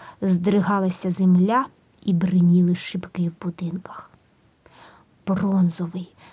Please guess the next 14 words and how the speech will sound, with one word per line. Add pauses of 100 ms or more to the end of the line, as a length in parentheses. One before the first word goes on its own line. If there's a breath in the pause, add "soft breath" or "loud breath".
здогадався
Нільс. (540)
І
йому
стало
так
страшно, (320 loud breath)
що
він
кинувся
бігти
світ
за
очі.